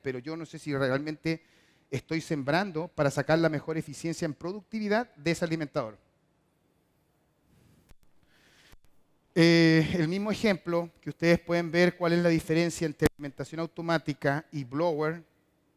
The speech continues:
por utilidad está marcadísimo.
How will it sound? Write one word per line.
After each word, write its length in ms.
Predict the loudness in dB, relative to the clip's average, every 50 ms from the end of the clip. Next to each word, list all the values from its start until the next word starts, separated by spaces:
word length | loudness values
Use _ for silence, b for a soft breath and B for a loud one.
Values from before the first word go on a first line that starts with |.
| _ _ _ _ -6
por 120 | -4 -4
utilidad 540 | -4 -4 -4 -4 0 2 4 6 6 4 2 -2 -18 _ _ _ _ _ _ _ _ _ _ _ -10
está 260 | -10 -4 0 0 2
marcadísimo. 640 | 2 2 0 2 2 2 2 2 0 -4 -8 -12